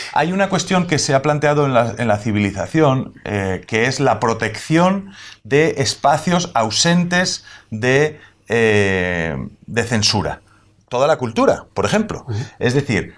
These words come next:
Speaker 1: por eso hay películas de terror, mm, por eso hay libertad para, bueno, pues vivir las, los, las, las emociones y la sentimentalidad de uno como quiera, etcétera. Por eso está ese espacio.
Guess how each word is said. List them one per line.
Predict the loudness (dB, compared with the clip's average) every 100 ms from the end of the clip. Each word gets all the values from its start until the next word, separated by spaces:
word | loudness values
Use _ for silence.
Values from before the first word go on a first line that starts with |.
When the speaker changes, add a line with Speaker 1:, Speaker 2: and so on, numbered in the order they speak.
| -4
Speaker 1:
por | -2
eso | 0 0
hay |
películas | 0 0 0 0 0
de |
terror, | -4 -2 2 2 2 -2 -14 -20 -20 -8
mm, | -2 0 2
por | 2
eso | 0 -2 0 2
hay | 4 4 2 0 -2 -2 -2 -2 -2 -6 -2
libertad | 0 0 0 0 2 0 -4 -4
para, | -2 2 2 4 4 4 2 -2
bueno, | -8 -8 -2 -2
pues | -2 -2
vivir | 0 2 2 2
las, | 2 0
los, | -2 -2 -2 -4
las, | 0 2 2 0
las | -2 -2 -2
emociones | -4 0 2 2 -2
y | -2 -2 -2
la | -2
sentimentalidad | -2 -2 -2 -2 0 0 0
de |
uno | 0 0
como | -4 -6
quiera, | -2 0 2 0 -6 -20 -12 -8
etcétera. | -6 -2 -2
Por | 0
eso | -2 0 -2 -6 _ _ _ -12
está | -6 -2 -2
ese | -4
espacio. | -4 -4 -4 -12